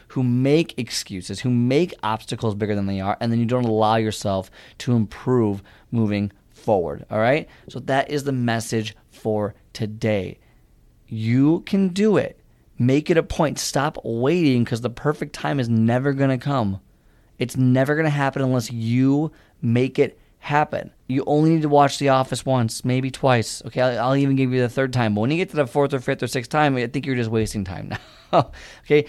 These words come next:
go on your phone, by the way, and look at the screen time.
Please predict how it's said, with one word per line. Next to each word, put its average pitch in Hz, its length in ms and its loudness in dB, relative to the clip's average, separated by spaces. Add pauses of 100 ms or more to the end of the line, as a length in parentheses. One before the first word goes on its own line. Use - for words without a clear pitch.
(160)
go 147 120 2
on 185 120 6
your 196 100 4
phone, 165 280 4
by 180 100 10
the 190 100 6
way, 196 200 6
and 143 180 4
look 156 140 2
at 185 80 -4
the 165 80 -12
screen 160 400 0
time. 101 340 -2